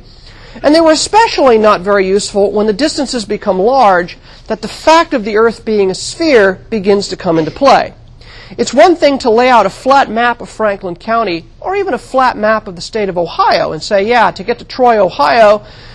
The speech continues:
you go, let's see, we're north, south, east, west, go west about a hundred kilometers, and you'll be smack down in the middle of Troy, Ohio." But what if instead I wanted to go to Shanghai, China?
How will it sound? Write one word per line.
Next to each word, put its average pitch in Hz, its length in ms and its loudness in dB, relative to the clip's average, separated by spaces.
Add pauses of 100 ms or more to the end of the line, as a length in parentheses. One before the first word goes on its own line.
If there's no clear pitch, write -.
(160)
you 208 120 -2
go, 185 640 4
let's 196 220 -10
see, 160 240 -4
we're 143 160 -4
north, 226 720 2
south, 208 680 2 (760)
east, 185 340 -4
west, 277 380 0
go 269 160 4
west 208 340 2
about 180 220 0
a 170 60 -6
hundred 170 260 -6
kilometers, 226 600 -2
and 170 80 -8
you'll 170 120 -6
be 170 80 -8
smack 202 400 -4
down 175 160 -4
in 170 60 -4
the 170 60 -4
middle 160 220 -2
of 156 80 -8
Troy, 151 340 -4
Ohio." 156 480 -4 (800)
But 208 120 2
what 311 160 6
if - 80 -4
instead 277 340 -2
I 247 80 0
wanted 220 280 -2
to 190 60 -4
go 202 140 -4
to 185 60 -4
Shanghai, 180 600 -6
China? 180 520 -10